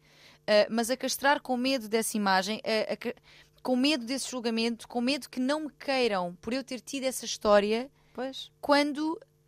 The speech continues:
Speaker 1: se calhar, esse homem teve uma história tão ou mais libertina que a
Speaker 2: Claro.
Speaker 1: tua.
Speaker 2: E libertina aqui
Speaker 1: Libertina no sentido
Speaker 2: és, sim, sim.
Speaker 1: Hum,
Speaker 2: Livre.
Speaker 1: livre. Sim,
Speaker 2: Exato.
Speaker 1: libertina nesse sentido, não é no sentido
Speaker 2: Sem, sem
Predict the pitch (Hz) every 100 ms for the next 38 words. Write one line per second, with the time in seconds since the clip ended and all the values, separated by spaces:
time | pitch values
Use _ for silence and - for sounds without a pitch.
0 | _ _ _ - - 330 277 226 - _
1 | _ _ _ - 349 392 - 208 190 185
2 | 226 - _ _ _ _ _ 370 453 403
3 | 330 320 - 240 202 202 196 _ _ -
4 | 415 480 370 302 285 247 277 240 240 277
5 | 262 180 170 - - 262 233 214 247 415
6 | _ _ _ - 180 202 196 - 202 196
7 | 196 226 220 175 147 - 247 262 349 370
8 | 370 - 349 349 339 359 359 349 349 370
9 | 202 320 - 262 339 208 - - 208 277
10 | 349 302 202 175 392 320 254 196 196 196
11 | 240 254 320 320 330 320 294 269 226 233
12 | 240 233 240 247 254 226